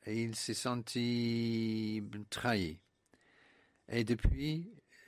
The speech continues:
beaucoup de choses ont changé. On a vu d'autres problèmes aussi qui, euh, ont tendance à perdurer. Mais pour le moment,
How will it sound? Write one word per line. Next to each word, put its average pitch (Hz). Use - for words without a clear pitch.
beaucoup 98
de 113
choses 107
ont 95
changé. 98
On 92
a 90
vu 92
d'autres 95
problèmes 92
aussi 98
qui, 82
euh, 76
ont 80
tendance 90
à 90
perdurer. 92
Mais 107
pour 131
le 127
moment, 98